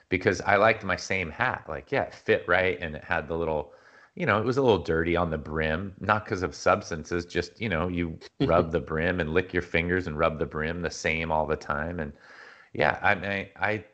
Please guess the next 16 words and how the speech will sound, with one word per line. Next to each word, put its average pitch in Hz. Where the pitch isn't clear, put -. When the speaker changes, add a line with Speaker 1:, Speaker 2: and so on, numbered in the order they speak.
Speaker 1:
I -
hated 107
new 76
hats. -
And 85
if 85
they 113
made 113
me 104
have 92
a 80
new 87
hat, 87
I 95
think 127
the, 92